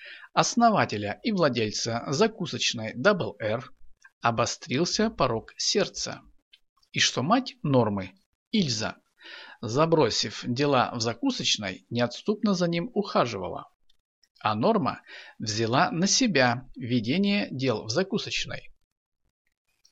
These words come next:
Тремя абзацами ниже, на следующей странице, Купер, не вдаваясь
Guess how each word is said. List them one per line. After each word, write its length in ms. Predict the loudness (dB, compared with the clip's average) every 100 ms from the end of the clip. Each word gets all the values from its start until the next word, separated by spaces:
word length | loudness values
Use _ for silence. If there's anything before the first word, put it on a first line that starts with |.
| _ _ _ _ 0
Тремя 340 | 4 6 4
абзацами 680 | 2 0 4 2 2 -2 0
ниже, 420 | 2 2 0 -6 -12 -20 -20 -6
на 220 | 0 2
следующей 720 | 2 0 0 0 -2 -4 -4
странице, 640 | -6 -2 0 2 2 0 -6
Купер, 460 | -2 4 4 2 -6 -18 -8
не 180 | 0 0
вдаваясь 760 | 6 6 6 4 4 0 -4